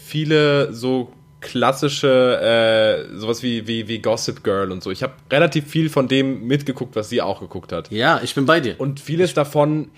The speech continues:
Speaker 1: ist so okay und kann man
Speaker 2: Okay.
Speaker 1: sich angucken, beziehungsweise
Speaker 2: Genau.
Speaker 1: sogar Gossip Girl hab ich, glaub ich, sogar zweimal
Speaker 2: Ist
Speaker 1: komplett
Speaker 2: cool,
Speaker 1: gesehen.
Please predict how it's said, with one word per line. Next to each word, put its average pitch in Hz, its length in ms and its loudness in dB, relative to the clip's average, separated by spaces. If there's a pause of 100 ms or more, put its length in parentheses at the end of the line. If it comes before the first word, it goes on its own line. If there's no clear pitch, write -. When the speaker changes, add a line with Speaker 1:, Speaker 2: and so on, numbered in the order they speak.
(180)
Speaker 1:
ist 151 320 -4
so 139 460 4 (540)
okay 151 580 2
und 131 140 -8
kann 139 120 -2
man 131 100 -2
Speaker 2:
Okay. 123 80 -6
Speaker 1:
sich - 80 -12
angucken, 143 320 -6
beziehungsweise 127 360 -4
Speaker 2:
Genau. 113 120 -2
Speaker 1:
sogar 110 160 -4
Gossip 123 300 -4
Girl 113 180 0
hab 107 100 -4
ich, - 100 -18
glaub 104 160 -6
ich, 98 80 -14
sogar 98 220 -8
zweimal 110 400 -4
Speaker 2:
Ist - 160 4
Speaker 1:
komplett 247 140 0
Speaker 2:
cool, 180 160 4
Speaker 1:
gesehen. 143 60 -4